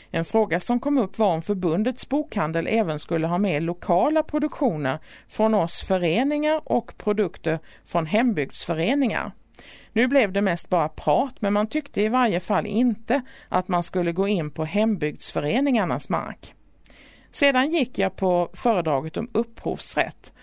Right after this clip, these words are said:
och det är inte alltid så lätt. Det var Roland Claesson från Helsingborgs Dagblad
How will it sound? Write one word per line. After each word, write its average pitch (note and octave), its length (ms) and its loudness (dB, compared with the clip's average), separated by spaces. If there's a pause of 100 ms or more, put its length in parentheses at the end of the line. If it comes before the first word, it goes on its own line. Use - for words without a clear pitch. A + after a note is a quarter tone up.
och - 200 -2
det G#3+ 80 4
är A3+ 140 4
inte A#3+ 200 2
alltid F3+ 340 -2
så - 140 -2
lätt. - 500 -6 (400)
Det A3 120 2
var C4+ 200 4
Roland G3 480 0
Claesson G#3 560 2
från F#3 200 -2
Helsingborgs F#3 720 0
Dagblad F#3 840 2